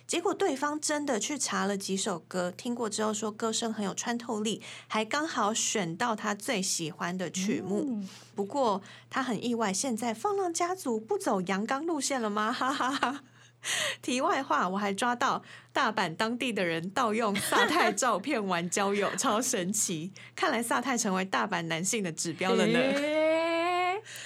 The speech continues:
Speaker 1: 我这个真的好好笑。<laughs> 我好快乐哦，看到这篇。
Speaker 2: 如果你朋友有觉得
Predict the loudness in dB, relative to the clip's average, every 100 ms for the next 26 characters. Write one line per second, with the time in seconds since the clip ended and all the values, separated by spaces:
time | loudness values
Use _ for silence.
0 | -10 -2 0 2 2 2 2 2 2 2
1 | 2 4 4 4 4 2 4 2 4 2
2 | 2 2 2 -2 -6 -8 -20 _ _ _
3 | -14 -14 0 4 4 4 2 2 2 2
4 | 0 -2 0 0 2 0 2 0 -2 -6
5 | -12 -14 -14 -2 0 2 2 2 2 2
6 | 2 0 0 0 2 2 0 -2